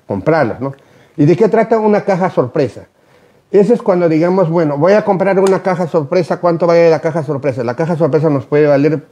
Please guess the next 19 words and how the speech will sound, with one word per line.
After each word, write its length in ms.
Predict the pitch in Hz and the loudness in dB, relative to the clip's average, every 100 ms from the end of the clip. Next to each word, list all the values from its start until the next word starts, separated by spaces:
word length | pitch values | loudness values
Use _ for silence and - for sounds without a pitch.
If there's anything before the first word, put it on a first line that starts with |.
| _ | _
pongámosle, 640 | 143 151 202 180 147 110 - - _ | 0 2 2 2 0 -2 -10 -20 _
cincuenta 600 | - 127 117 143 135 135 | -6 -4 0 -2 2 2
dólares. 360 | 139 98 92 - _ _ _ _ _ | 2 0 -6 -18 _ _ _ _ _
Una 220 | 123 131 | -10 -6
caja 260 | 143 131 147 | -4 -2 0
grande 400 | 127 143 139 135 | 0 2 2 0
de 100 | 113 | -2
sesenta 440 | 123 113 127 127 | -4 -4 -2 -2
centímetros 640 | 120 117 147 139 117 120 | -4 -6 -2 -2 -2 -4
por 180 | - 104 | -4 -4
sesenta 400 | 120 107 139 135 | -4 -2 0 0
centímetros, 480 | 127 117 131 139 139 - - - _ | 0 -2 0 0 -2 -6 -20 -20 _
donde 380 | 123 156 180 185 | 0 2 4 2
en 100 | 170 | 0
adentro 380 | 135 139 139 135 | 0 -2 -2 -6
tiene 560 | 139 135 139 139 131 - _ _ _ _ _ _ _ | -4 -4 -2 -4 -6 -14 _ _ _ _ _ _ _
distintos 440 | 127 120 147 131 | -8 0 0 0
productos, 500 | - 120 127 101 95 | -4 0 0 0 -4
¿no? 200 | 92 127 | -8 -8